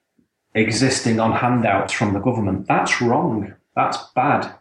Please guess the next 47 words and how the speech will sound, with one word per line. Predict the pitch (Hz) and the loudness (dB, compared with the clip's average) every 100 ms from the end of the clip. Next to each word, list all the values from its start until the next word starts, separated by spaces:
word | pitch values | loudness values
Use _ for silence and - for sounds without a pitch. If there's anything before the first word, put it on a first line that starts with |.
| _ 123 | _ -2
That | - - | -2 2
goes | 123 123 120 | 2 2 0
against | - 120 123 117 - - | 0 2 2 0 -2 -6
what | 107 107 110 | 0 0 2
we're | 107 | 0
here | 107 107 104 | 2 2 0
to | 104 | -4
do. | 113 117 104 98 - - - - - 110 | -2 0 0 -4 -12 -20 -20 -20 -8 -2
And | 104 | 0
so | 127 113 | 2 0
some | 113 156 | 2 0
of | 151 | 0
those | 127 127 - | 0 0 -2
people | 135 131 113 | -2 0 0
may | 110 120 120 | 2 2 2
need | 113 110 | 2 2
a | 113 | 0
little | - - | 0 0
hand | 143 139 104 | 2 2 0
up | - - - | -2 -6 -14
from | - 110 104 | -4 0 0
a | |
difficult | 110 - 104 - | 0 -2 -2 -2
situation, | - - 101 117 - 95 95 | 0 0 2 2 2 2 0
but | 110 104 | 0 0
very | 104 151 202 | 0 2 2
few | - - 185 | 2 2 2
of | 180 - | 2 0
them, | 92 101 - _ _ _ - | -2 -2 -8 _ _ _ -8
I | 101 | -4
think | - 120 | 0 0
we | 110 | 0
all | 120 120 | 0 2
know | 117 120 | 2 0
that, | 104 - 107 | 0 -2 0
very | 139 151 113 | 0 0 -2
few | - 104 | -6 -6
of | 98 95 | -6 -6
them, | 87 - - _ _ _ | -8 -8 -14 _ _ _
most | 131 165 170 147 | 0 2 4 2
of | |
them, | 101 - | 2 -2
it's | - 120 | -4 -2
a | 110 | 2
way | 110 | 2
of | 107 107 | 0 0
life. | 123 143 123 - | 0 2 -2 -6